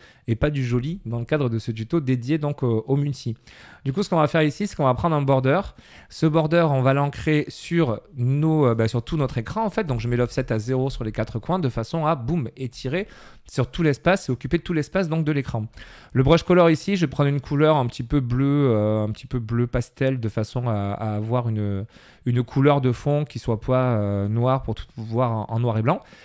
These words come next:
Vous pouvez prendre la couleur que vous voulez, c'est pas un souci. Ça va vraiment pas être beau. Et ensuite, on va splitter notre écran en deux. On va avoir deux colonnes.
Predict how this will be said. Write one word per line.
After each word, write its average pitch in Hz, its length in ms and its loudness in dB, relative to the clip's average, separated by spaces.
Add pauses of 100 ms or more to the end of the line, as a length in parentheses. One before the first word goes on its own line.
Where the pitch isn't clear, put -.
(140)
Vous 110 60 -4
pouvez 113 140 -4
prendre 135 200 -2
la 120 80 0
couleur 135 200 0
que 131 60 -2
vous 113 60 -6
voulez, 131 140 0
c'est 123 120 -4
pas 113 100 -8
un 117 80 -4
souci. - 400 -8 (840)
Ça 117 80 -4
va 120 60 2
vraiment 127 260 2
pas 123 120 0
être 110 100 -2
beau. 147 160 -2 (480)
Et 165 80 2
ensuite, 156 340 0
on 160 40 -2
va 147 120 4
splitter 170 420 -6
notre 156 200 -4
écran 131 300 -4
en 123 40 0
deux. 120 140 0
On 156 80 -2
va 113 80 0
avoir 123 200 0
deux 123 140 0
colonnes. 101 340 -2